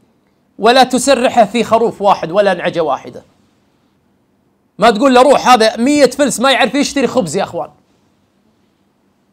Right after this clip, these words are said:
ما غير قاعد يلعب بالديوانية بلاي ستيشن وطلعات افنيوز وثري سكستي.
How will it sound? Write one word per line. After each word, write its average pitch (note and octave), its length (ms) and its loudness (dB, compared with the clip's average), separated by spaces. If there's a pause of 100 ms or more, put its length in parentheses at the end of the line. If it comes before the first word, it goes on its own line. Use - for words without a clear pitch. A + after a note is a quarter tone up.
(160)
ما G3 100 2
غير A#3 320 6
قاعد A3 280 4
يلعب G#3 420 2 (260)
بالديوانية A#3+ 640 2
بلاي A#3 260 2
ستيشن C4+ 640 0 (1120)
وطلعات B3 580 4
افنيوز C4 680 0
وثري C4 300 0
سكستي. - 540 -4